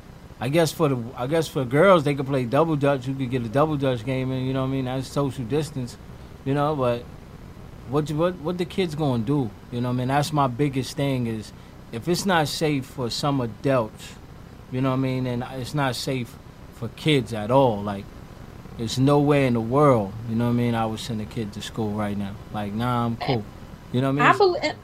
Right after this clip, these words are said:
Speaker 2: I agree with you. And
Speaker 1: Yeah.
Speaker 2: like he said, they have some daycare centers open and they have some, um, community centers open. Not in Brooklyn. I haven't seen.
Speaker 1: Yeah,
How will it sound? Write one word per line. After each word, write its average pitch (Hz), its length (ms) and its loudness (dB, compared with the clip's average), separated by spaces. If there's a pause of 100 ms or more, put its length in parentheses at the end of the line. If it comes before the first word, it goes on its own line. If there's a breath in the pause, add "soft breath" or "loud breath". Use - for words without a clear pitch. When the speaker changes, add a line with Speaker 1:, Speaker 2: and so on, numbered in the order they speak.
(140)
Speaker 2:
I 359 220 2
agree 339 300 4
with 269 220 0
you. 214 160 2
And 226 160 2
Speaker 1:
Yeah. 226 60 0
Speaker 2:
like 262 260 4
he 320 160 2
said, 240 360 2
they 247 140 2
have 262 340 0
some 247 340 -2
daycare 226 400 2
centers 233 420 -2
open 214 360 0
and 214 340 -2
they 214 160 6
have 208 420 4
some, 208 680 2 (280)
um, 202 380 2
community 220 520 4
centers 214 440 0
open. 214 320 2 (100)
Not 240 460 4
in 285 220 8
Brooklyn. 233 440 2
I 214 120 4
haven't 262 340 2
seen. 269 480 -2
Speaker 1:
Yeah, - 0 -